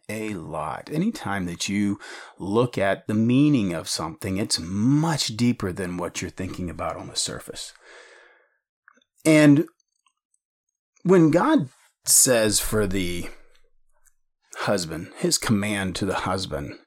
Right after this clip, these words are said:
is to love his wife, right? And, and, um, and the wife is to honor her husband. It's not because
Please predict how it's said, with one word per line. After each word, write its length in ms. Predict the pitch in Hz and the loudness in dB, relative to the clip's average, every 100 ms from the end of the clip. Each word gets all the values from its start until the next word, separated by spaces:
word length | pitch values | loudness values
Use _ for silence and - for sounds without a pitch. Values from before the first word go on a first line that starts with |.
| _ | _
is 400 | 120 110 107 - | 0 2 2 0
to 500 | - 135 117 107 98 - - - - - _ | 0 2 2 2 0 -4 -14 -20 -20 -20 _
love 540 | - 113 120 113 104 92 | -4 2 4 6 4 2
his 340 | 107 104 87 | 2 2 0
wife, 720 | 82 87 80 58 - - - - _ _ _ _ _ _ _ | -4 -4 -4 -6 -12 -16 -18 -20 _ _ _ _ _ _ _
right? 420 | - 104 117 120 - | -8 -4 0 0 0
And, 500 | 131 123 120 113 107 - - - _ _ _ _ - | 2 4 4 4 0 -10 -20 -20 _ _ _ _ -2
and, 640 | 123 113 107 104 95 - | 2 4 4 2 0 -2
um, 600 | 113 107 98 90 95 101 - _ _ _ _ _ _ _ _ _ _ _ | -2 0 -2 -4 -6 -10 -14 _ _ _ _ _ _ _ _ _ _ _
and 160 | - 113 | 0 2
the 160 | 101 - _ - | 2 -2 _ -4
wife 380 | 107 110 104 | 0 0 -2
is 120 | 104 - | -2 -2
to 360 | 113 90 92 - _ _ - | 0 -2 -4 -12 _ _ -4
honor 480 | 104 104 104 95 | 0 2 2 -2
her 200 | 92 101 | -2 -4
husband. 600 | 92 101 95 90 87 95 - _ _ _ _ _ _ _ _ _ _ _ _ _ _ _ _ _ _ - | -2 -2 -2 -4 -8 -10 -14 _ _ _ _ _ _ _ _ _ _ _ _ _ _ _ _ _ _ 0
It's 180 | 135 | 2
not 220 | 156 269 320 | 4 2 2
because 1040 | 147 - - 95 107 110 143 135 - | 0 0 -2 2 4 4 4 2 0